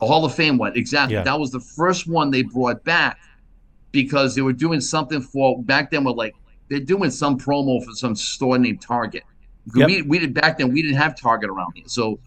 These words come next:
Speaker 1: it was out in the Midwest somewhere. So they were doing a big promo, and I had to do this write-up of G I Joe, the history of G I Joe in a back panel. I'm like, "You want me to write a history of G I Joe that covers, like, thirty years, and you want it in a back panel?"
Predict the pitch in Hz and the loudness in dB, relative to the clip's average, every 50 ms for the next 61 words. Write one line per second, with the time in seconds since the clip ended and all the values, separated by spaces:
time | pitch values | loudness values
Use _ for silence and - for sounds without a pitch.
0 | - - - - - 131 123 127 156 156 151 143 131 135 135 151 147 123 117 117 | -20 -20 -6 0 2 4 4 4 4 4 4 4 4 4 4 2 0 0 0 0
1 | 143 143 127 - - 135 120 113 107 104 104 104 - 110 113 131 143 135 131 143 | 0 0 -2 -2 -2 -2 -2 -2 -2 -4 -4 -4 -4 -4 -2 -2 -2 -2 -2 -2
2 | 135 120 - 143 139 127 - - - 151 156 160 147 135 120 113 110 107 104 120 | -2 -2 -2 -4 -6 -6 -6 -6 -4 -2 -2 -2 -2 -2 -2 -4 -4 -4 -4 -2
3 | 131 131 127 127 120 139 135 117 120 104 104 110 123 131 139 156 143 131 120 - | 0 0 2 2 2 2 2 2 0 -4 -4 -2 0 0 0 0 0 0 -2 -4
4 | - - - - - - - - - - 123 120 110 104 - 135 147 151 139 127 | -6 -12 -20 -20 -20 -20 -20 -14 -6 -2 -2 -2 -2 -2 -2 0 0 2 2 2
5 | 123 123 113 - 135 139 135 135 117 120 113 - 156 160 - - 147 147 143 131 | 0 0 0 0 0 2 2 2 0 -2 -4 -4 -4 -4 -4 -4 -4 -4 -4 -2
6 | - 139 139 131 127 123 123 123 131 123 123 120 117 113 - - - - - - | -2 -2 0 0 0 -2 -2 -2 0 0 0 -2 -2 -4 -8 -14 -20 -20 -20 -20
7 | - - - 143 135 127 127 123 123 123 123 - - - 107 98 135 120 120 123 | -18 -6 -2 2 4 6 6 6 6 4 2 -2 -8 -8 -4 -4 -2 -4 -4 -4
8 | - - - 139 135 131 120 110 107 110 110 110 110 107 107 104 - - - - | -8 -6 -4 -2 0 0 -2 -2 -2 -2 -4 -4 -4 -4 -4 -6 -8 -14 -20 -20
9 | - _ - 107 110 123 147 160 156 156 147 147 143 143 135 127 123 120 113 113 | -20 _ -12 -4 -2 0 0 2 0 0 0 0 -2 -2 0 -2 -2 -2 -4 -6
10 | 107 107 107 127 127 131 131 - 143 135 127 107 117 123 120 113 113 107 - - | -8 -6 -6 -4 -6 -4 -4 -4 -4 -4 -4 -4 -2 -2 -2 -2 -4 -6 -6 -8
11 | 120 113 113 110 104 101 98 - - - 113 110 107 104 - - 104 104 101 98 | -6 -6 -6 -8 -8 -10 -12 -10 -8 -8 -8 -6 -8 -10 -10 -8 -6 -6 -6 -6
12 | - - - - - 131 127 131 139 135 131 127 127 123 120 113 110 104 110 - | -8 -14 -12 -4 0 2 2 4 2 2 2 2 2 2 0 0 0 2 2 2
13 | - - 104 110 120 127 127 123 120 123 123 120 120 - - 117 110 107 101 - | 2 0 2 4 4 4 4 4 2 0 0 -2 -4 -4 -6 -8 -8 -8 -8 -6
14 | - 120 120 123 120 - 123 123 120 110 95 - | -4 -2 -2 -2 -2 -4 -4 -4 -2 -4 -4 -8